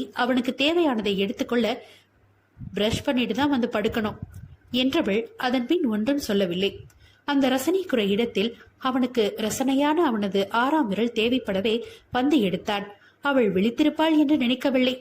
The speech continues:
அவன் தேவை முடிந்ததும் அதை எடுத்த இடத்திலே கொண்டு வைத்து விட்டான். அவனுக்கு புரிந்தது, இனி அதை வைக்க வேண்டுமெனில் "நீ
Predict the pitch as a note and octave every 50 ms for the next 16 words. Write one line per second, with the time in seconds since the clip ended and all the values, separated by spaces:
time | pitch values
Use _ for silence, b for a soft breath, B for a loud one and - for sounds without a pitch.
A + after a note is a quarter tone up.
0 | B B B B B B B - D4 D4 D4 C4+ C4 - D#4 E4 G4+ G4 G4 C4+
1 | G3+ G#3 G#3+ B3 A#3 A#3+ G#3 F#3+ G#3+ A#3+ - - - - C4+ B3+ C4 B3 B3 C4+
2 | C4+ F#4 - F4 B3 A3 G#3+ G#3+ - F#3 G#3 C4 B3+ - A3+ A3 A3+ G3 G3 A#3+
3 | - - G#3 F#3 F3 - G#3+ G3+ G3+ G3+ - - b b b b b - - C4+
4 | B3+ C4 A#3 - - F#3+ - G#3+ A3 A3+ G#3+ A3+ G3+ G#3+ G#3+ B B B B B
5 | B - - C#4+ D4 C4+ A#3 A3+ A3 G#3+ F#3+ A3+ C#4 D4 F#4 F#4+ D#4 C#4+ C4 A#3+
6 | A#3 A#3 A3+ B3 A#3+ G#3+ F#3+ - - - - A#3